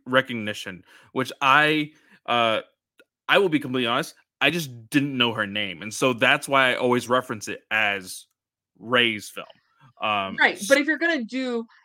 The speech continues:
Speaker 2: new Jedi Order film, then do Dawn of the Jedi film. <laughs>
Speaker 1: Yeah, yeah, for sure. It, it's only fair, you know? Um, but I,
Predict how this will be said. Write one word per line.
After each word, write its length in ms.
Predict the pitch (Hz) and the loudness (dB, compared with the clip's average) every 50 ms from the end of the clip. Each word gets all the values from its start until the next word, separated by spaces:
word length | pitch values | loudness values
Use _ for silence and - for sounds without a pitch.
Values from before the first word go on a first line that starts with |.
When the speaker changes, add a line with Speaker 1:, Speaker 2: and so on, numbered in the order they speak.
| _ _ _ | _ _ _
Speaker 2:
new 460 | 196 208 196 196 208 208 226 233 214 | -10 -6 -6 -4 -4 -2 -2 -2 -2
Jedi 380 | 190 226 220 220 202 185 180 | 0 0 2 4 2 2 2
Order 240 | 190 196 202 196 190 185 | 0 -4 -4 -4 -6 -6
film, 340 | - 180 175 175 175 165 - _ | -6 -4 -4 -4 -4 -6 -10 _
then 340 | 180 185 202 208 196 196 190 | -14 -8 -6 -6 -6 -6 -8
do 340 | 196 220 220 220 214 202 - 196 190 | -6 -6 -4 -4 -4 -6 -6 -10 -8
Dawn 260 | - 226 196 190 185 180 | -2 2 2 2 2 0
of 120 | 185 190 | -2 -4
the 80 | 185 175 | -6 -8
Jedi 320 | - 170 - - - 196 | -8 -10 -10 -10 -16 -16
film. 300 | - - - - 202 190 _ - | -16 -16 -16 -16 -18 -18 _ -10
<laughs> 800 | 208 208 - - - _ _ _ _ _ _ _ _ _ _ - | -10 -10 -12 -18 -20 _ _ _ _ _ _ _ _ _ _ -6
Speaker 1:
Yeah, 200 | 127 110 - - - _ _ _ _ | -6 -6 -6 -6 -12 _ _ _ _
yeah, 220 | 123 117 92 - - _ | -6 -6 -6 -6 -8 _
for 120 | _ - 120 | _ -6 -6
sure. 280 | - - 104 90 - _ _ _ _ _ _ _ _ _ _ _ _ _ _ _ _ _ _ _ _ _ | -6 -8 -10 -12 -12 _ _ _ _ _ _ _ _ _ _ _ _ _ _ _ _ _ _ _ _ _
It, 200 | - 160 165 165 - | 2 2 2 4 2
it's 240 | 180 - - - 196 | 0 0 4 6 6
only 320 | 185 180 175 165 151 143 | 6 6 6 6 4 4
fair, 400 | 135 - - 104 92 - - - - _ _ _ | 2 2 0 0 0 0 -6 -12 -16 _ _ _
you 100 | - 123 | -6 -4
know? 160 | 113 107 107 104 _ _ _ _ _ _ - - - - - _ _ _ _ - | -4 -4 -4 -8 _ _ _ _ _ _ -20 -20 -20 -20 -20 _ _ _ _ -2
Um, 520 | 135 131 127 123 123 117 113 107 98 - _ _ _ _ _ _ _ _ _ _ _ _ _ _ _ _ | 2 4 4 2 2 0 -6 -10 -14 -16 _ _ _ _ _ _ _ _ _ _ _ _ _ _ _ _
but 220 | 190 185 175 - - _ _ _ _ - - - _ _ _ | 4 4 4 4 0 _ _ _ _ -20 -20 -20 _ _ _
I, 360 | 165 170 190 214 214 220 - | 2 2 4 4 2 -2 -4